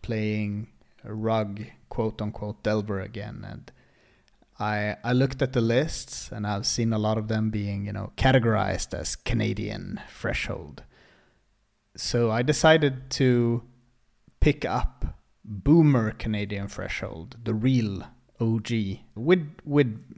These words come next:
buff creatures, of course. Like, you still gotta <laughs> stay competitive. These rug lists I'm talking about, one of them was the winner of our local league finals, and I've also seen some results of, you know, it's practically Blue Red Delver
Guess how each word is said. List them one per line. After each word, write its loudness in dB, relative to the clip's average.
buff 2
creatures, -6
of -14
course. -12
Like, -16
you -6
still 0
gotta -4
<laughs> -16
stay -2
competitive. -6
These 0
rug 4
lists 0
I'm -2
talking -4
about, -6
one 4
of 0
them 4
was -2
the -2
winner 0
of -4
our -4
local -4
league -6
finals, -4
and -6
I've -6
also 0
seen -2
some -6
results -4
of, -4
you -2
know, -4
it's -2
practically 0
Blue 0
Red -2
Delver -2